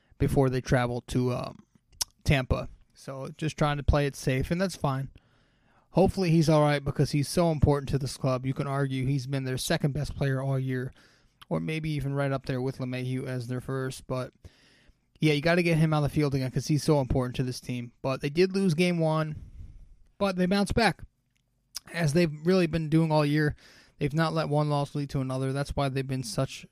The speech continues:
um, a consistent team. Game two, they come out the gate with their second half ace on the mound, James Paxton.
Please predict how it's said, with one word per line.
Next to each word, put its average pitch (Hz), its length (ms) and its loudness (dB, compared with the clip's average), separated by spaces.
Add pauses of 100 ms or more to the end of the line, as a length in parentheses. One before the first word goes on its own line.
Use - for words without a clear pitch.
um, 127 260 -6 (460)
a 156 80 -2
consistent 139 600 -2
team. 143 360 -4 (1400)
Game 180 200 2
two, 185 140 4
they 180 80 4
come 160 220 4
out 151 160 4
the 156 60 0
gate 156 180 6
with 151 180 4
their 139 300 6 (400)
second 175 340 4
half 165 200 6
ace 190 280 4
on 160 80 2
the 147 60 4
mound, 151 360 2
James 156 300 -2
Paxton. 156 560 2